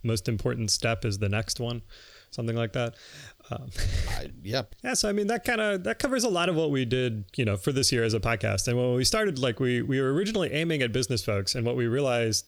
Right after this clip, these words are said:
Speaker 1: <laughs> pretty quickly on was that the people who were kinda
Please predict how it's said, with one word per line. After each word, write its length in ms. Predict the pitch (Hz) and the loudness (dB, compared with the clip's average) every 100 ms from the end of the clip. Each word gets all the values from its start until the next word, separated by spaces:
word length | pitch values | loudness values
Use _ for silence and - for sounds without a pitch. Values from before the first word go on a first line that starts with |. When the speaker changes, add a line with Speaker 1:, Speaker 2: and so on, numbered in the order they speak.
| _ | _
Speaker 1:
<laughs> 120 | - | -4
pretty 320 | 165 147 - | 0 2 2
quickly 520 | - - 180 - 170 151 | 0 0 0 0 0 0
on 460 | 131 151 127 117 - - - 151 | 0 0 0 -2 -4 -12 -14 -4
was 220 | 131 123 | 0 2
that 160 | 131 123 | 0 0
the 80 | 127 | 0
people 380 | 160 156 151 117 | 0 2 2 2
who 140 | 135 | 2
were 380 | 131 120 120 113 - | 2 2 2 -2 -2
kinda 420 | 131 120 110 | 0 2 2